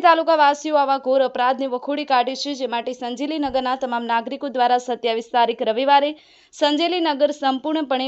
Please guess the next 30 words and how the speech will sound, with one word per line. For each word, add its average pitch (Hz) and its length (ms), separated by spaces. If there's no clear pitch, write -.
બંધ 247 300
પાડશે 240 400
તેનું 247 240
એલાન 269 320
કરવામાં 226 380
આવ્યું 185 280
હતું. - 140
આ 247 140
હુમલાના 330 440
વિરોધમાં 330 440
સંજેલી 294 400
નગરમાં 269 420
જૂના 262 260
બસ 247 160
સ્ટેન્ડના 294 440
ચોગાન 311 440
પર 339 160
સમગ્ર 285 340
નાગરિકજનો 254 680
સાંજે 240 340
આઠ 285 220
કલાકે 294 320
એકઠા 247 320
થઈ 262 220
અને 247 160
આઠ 233 180
પંદર 247 320
કલાકે 254 460
કેન્ડલ 240 340
માર્ચ 240 240